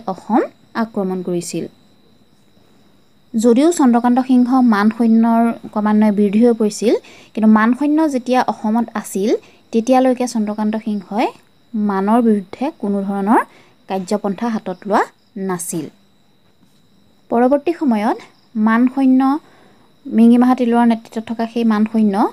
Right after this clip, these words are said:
অসমৰ পৰা ঘূৰি গৈছিল। আৰু ঘূৰি যোৱাৰ পাছতেই চন্দ্ৰকান্ত সিংহই মান যাতে পুনৰ অসমলৈ আহিব নোৱাৰে, তাৰ ব্যৱস্থা কৰিছিল। কাৰণ তেওঁ সেই সামান্য সময়ৰ কাৰণে বা যি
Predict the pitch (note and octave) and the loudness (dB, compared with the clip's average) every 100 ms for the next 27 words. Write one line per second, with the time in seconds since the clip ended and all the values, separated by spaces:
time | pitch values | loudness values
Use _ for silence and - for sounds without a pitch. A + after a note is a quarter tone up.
0 | - _ _ - G#3 - B3 B3 B3 - | -6 _ _ -4 -2 2 2 2 0 0
1 | F4 C5 _ A#3 G#3 A#3+ A#3+ G3 F3+ - | 0 -2 _ -8 0 2 4 2 -2 -6
2 | F3+ - _ _ - - - G3 G3 F#3 | -8 -10 _ _ -20 -18 -2 0 0 0
3 | G#3 B3 C#4+ D4 D#4 D#4+ F4 F4 - _ | 2 4 2 2 2 2 0 -4 -14 _
4 | _ _ A#3+ A3 C4 C4 A3 D4 - - | _ _ -8 -4 -4 -2 0 -2 -4 -16
5 | - - A#3 A#3+ C4 C4+ C4+ C4+ B3+ A#3 | -16 -2 2 4 2 0 -2 0 0 0
6 | A3 C4 A#4+ _ _ - G3+ G#3+ A3+ D4 | 0 -2 -4 _ _ -8 -2 2 2 2
7 | D4+ D#4 D#4 D4+ A#3+ B3 - G#3+ A#3 A#3 | 0 0 -2 -2 0 0 -2 -4 0 2
8 | A#3+ A3+ G3+ G#3+ G#3+ G#3 F#3 G#3 A#4 - | 2 0 0 0 0 0 0 0 0 -4
9 | _ _ - G#3+ G#3+ G3 F#3+ - F#3 F3+ | _ _ -8 -4 0 -2 -4 -6 -8 -6
10 | E3 D#3+ - - _ _ _ - G3+ G#3+ | -8 -8 -12 -16 _ _ _ -6 0 2
11 | A4 - _ _ - A3+ A3+ D4 D#4+ F4 | 2 -4 _ _ -4 -4 0 0 2 0
12 | E4 - - _ _ _ - - A#3 A#3 | -4 -8 -20 _ _ _ -16 -4 0 2
13 | B3+ C#4+ C4+ A#3 A#3 A#3+ A#3+ A#3 A3+ A#3 | 4 2 2 0 2 2 0 0 0 0
14 | A3+ G#3+ | 0 0